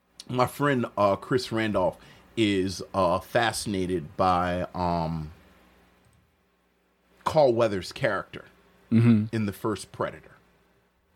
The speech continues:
Speaker 1: And how he kinda throws them to the wolves, and, and he kinda represents these government concerns. And, and he has this really interesting perspective on Carl Weathers' character being black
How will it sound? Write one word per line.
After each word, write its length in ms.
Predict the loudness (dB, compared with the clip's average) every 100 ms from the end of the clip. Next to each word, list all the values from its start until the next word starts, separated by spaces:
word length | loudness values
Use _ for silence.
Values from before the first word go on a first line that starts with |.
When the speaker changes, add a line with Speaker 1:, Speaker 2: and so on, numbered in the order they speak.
| _
Speaker 1:
And 160 | -6 -4
how 220 | -4 -4
he 140 | -6 -8
kinda 300 | -6 -6 -8
throws 680 | -8 -6 -4 -2 -6 -8
them 300 | -6 -6 -6 -8
to 160 | -6
the 100 | -4
wolves, 680 | -2 0 0 0 -4 -6 -8
and, 220 | -6 -6 -8 -14 -20 -18 -6
and 300 | -4 -2 -4
he 120 | -6
kinda 240 | -4 -4
represents 580 | 0 -2 -2 -4 -4 -6
these 220 | -6 -8 -2
government 440 | 0 0 -4 -6
concerns. 640 | -6 -6 -2 -2 -2 -2 -4
And, 180 | -4
and 120 | -2 2
he 100 | 4
has 200 | 4 0
this 220 | -6 -2
really 360 | 0 2 0 -6 -18 -20 -20 -20 _ _ -20 -20 _ _ -2
interesting 920 | 0 0 -4 -4 -4 -2 -2 -4 -8 -10
perspective 920 | -10 -8 -4 -2 -2 -6 -14 -16 -20 -20 _ -16 -4
on 140 | -4
Carl 320 | -2 4 4 4
Weathers' 380 | 0 -2 -4 -8
character 480 | -2 2 2 -2 -10
being 320 | -6 -8 -8
black 460 | -10 -12 -14 -20